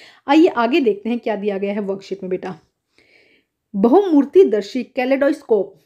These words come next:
कैलेडोस्कोप में बहुपरावर्तन से भांति-भांति के आकर्षक पैटर्न प्रतिबिंब बनते हैं। आप अपना स्वयं का बहु-, अ, रूप दर्शक बना सकते हैं। तो देखते हैं क्या है बेटा, यहाँ पे किस तरह बनाया जाता है। बहुत आसान है बेटा बनाना। तीन समान आकार के आयताकार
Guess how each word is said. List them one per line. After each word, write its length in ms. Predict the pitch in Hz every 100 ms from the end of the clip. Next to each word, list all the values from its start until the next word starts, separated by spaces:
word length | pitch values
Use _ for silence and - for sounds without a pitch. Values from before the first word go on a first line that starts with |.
| _ -
कैलेडोस्कोप 680 | 233 233 302 330 - 190 - 214
में 260 | 277 254
बहुपरावर्तन 800 | 208 - - 285 233 214 202 220
से 180 | 220 294
भांति-भांति 840 | 208 214 190 208 220 330 240 233
के 100 | 262
आकर्षक 380 | 233 226 - - -
पैटर्न 260 | 214 220 262
प्रतिबिंब 480 | 220 220 240 302
बनते 300 | 214 196 196
हैं। 180 | 254 330 - - -
आप 120 | 302 320
अपना 220 | 330 339
स्वयं 340 | 330 339 370
का 160 | 381 330
बहु-, 320 | 285 285 254
अ, 420 | 240 214 226 214
रूप 240 | 220 277 240
दर्शक 340 | 226 220 320
बना 300 | 247 214 214
सकते 380 | - - - 190
हैं। 300 | 170 170 160 _ _ -
तो 80 | 185
देखते 300 | 180 175 294
हैं 80 | 294
क्या 180 | 294
है 140 | 285 285
बेटा, 180 | 277 285
यहाँ 220 | 277 254
पे 100 | 269
किस 260 | 294 285
तरह 160 | 254 269
बनाया 260 | 302 269 262
जाता 200 | 254 269
है। 60 |
बहुत 220 | 269 311
आसान 400 | 240 240 233 269
है 60 | 330
बेटा 180 | 226 226
बनाना। 340 | 214 202 220 - - _ -
तीन 180 | 392
समान 360 | 392 302 285 320
आकार 220 | 311 269
के 140 | 269 320
आयताकार 560 | 226 220 285 311 320